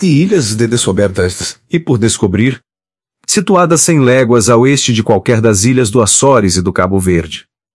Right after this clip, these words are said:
Protestou contra o ato pontifício de João dois, julgando lesivo de seus direitos. Depois do protesto, entabulou negociações com os monarcas vizinhos,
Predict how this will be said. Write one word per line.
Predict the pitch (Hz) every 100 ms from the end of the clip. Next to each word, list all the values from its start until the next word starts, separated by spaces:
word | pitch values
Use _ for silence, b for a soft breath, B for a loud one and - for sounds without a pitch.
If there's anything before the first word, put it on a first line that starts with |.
| _ _ _
Protestou | 175 175 147 165
contra | 160 156 147
o | 123
ato | 107 107 101
pontifício | 120 104 98 127 127 123
de | 98 82 71 _ _ _ _
João | 90 98 90 123
dois, | 104 78 - -
julgando | - 98 113 175 160
lesivo | 143 117 92 110 107
de | 101 95
seus | 113 95
direitos. | 107 101 104 82 - - _ _ _ -
Depois | 135 123 156
do | 139
protesto, | 139 123 123 123 143
entabulou | 120 127 117 117 127
negociações | 139 147 - 113 - - 147
com | -
os | 147
monarcas | 127 110 107 110 113
vizinhos, | 98 95 143 113 - -